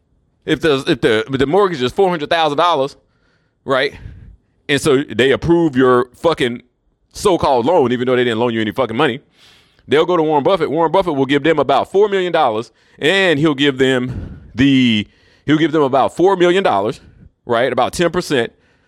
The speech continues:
of what all those collateral debt, collateralized debt obligations w-, are worth, right?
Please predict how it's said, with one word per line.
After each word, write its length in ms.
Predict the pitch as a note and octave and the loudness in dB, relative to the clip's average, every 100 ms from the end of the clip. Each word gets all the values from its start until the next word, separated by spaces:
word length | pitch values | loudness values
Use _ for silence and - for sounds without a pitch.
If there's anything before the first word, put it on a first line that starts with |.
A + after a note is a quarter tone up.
| _ _ | _ _
of 380 | B2+ A#2+ A2 - _ _ _ | 0 0 0 -4 _ _ _
what 200 | A2+ C#3+ | -2 0
all 200 | C#3 C3+ | 2 2
those 260 | C3+ B2+ A#2+ | 2 0 -2
collateral 380 | C#3+ C#3+ C3+ | 0 2 2
debt, 340 | A2+ C#3 C#3+ - | 2 -2 -2 -8
collateralized 640 | - C3+ D3 D#3 C#3 A#2 G#2 | -12 -4 -4 -2 -2 -4 -2
debt 160 | B2+ | -2
obligations 540 | A#2+ A#2+ A2+ B2 B2+ G#2 | 0 -2 0 0 -2 -2
w-, 140 | G#2+ | 0
are 160 | A2 A2 | 0 0
worth, 360 | C3 F#3+ - - - _ _ _ _ _ | 2 0 0 -4 -8 _ _ _ _ _
right? 300 | A2+ B2 - | -2 -2 -4